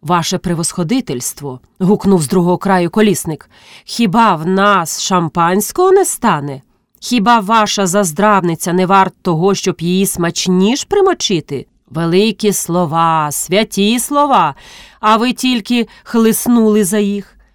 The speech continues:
За такі речі по відрові, а не по чарці. Ура! Правда, правда!» загукали кругом. «Ура! Ура!» Чарки несамовито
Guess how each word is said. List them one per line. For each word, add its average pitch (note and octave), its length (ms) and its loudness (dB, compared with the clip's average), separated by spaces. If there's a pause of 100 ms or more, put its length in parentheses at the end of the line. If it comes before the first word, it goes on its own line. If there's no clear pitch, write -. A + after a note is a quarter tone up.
За E3+ 160 0
такі G#3 340 -2
речі G3 480 0 (340)
по G3 200 2
відрові, F3+ 960 0
а F#3+ 120 0
не F#3+ 100 2
по F3+ 140 -2
чарці. C#3+ 800 -4
Ура! C#4+ 960 0 (360)
Правда, B3 720 0
правда!» C#4 680 0
загукали G#3+ 540 0
кругом. F3 540 -2
«Ура! D#4+ 840 2
Ура!» E4 880 0 (440)
Чарки A#3 680 0
несамовито A#3 1040 2